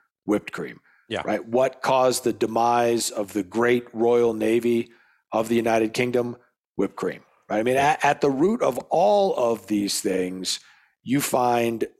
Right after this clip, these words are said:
Speaker 1: minors with whipped cream, not, not, not guns,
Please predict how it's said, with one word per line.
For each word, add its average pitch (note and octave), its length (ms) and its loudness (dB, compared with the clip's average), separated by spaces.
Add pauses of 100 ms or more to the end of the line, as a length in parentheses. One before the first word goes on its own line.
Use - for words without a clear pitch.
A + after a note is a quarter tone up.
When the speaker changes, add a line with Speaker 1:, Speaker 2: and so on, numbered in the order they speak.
Speaker 1:
minors D3+ 1080 0 (600)
with A2 220 -2
whipped A#2+ 220 0
cream, G2 240 -2
not, F#3+ 440 0
not, F3+ 400 -2
not E3+ 320 -4
guns, D3 720 0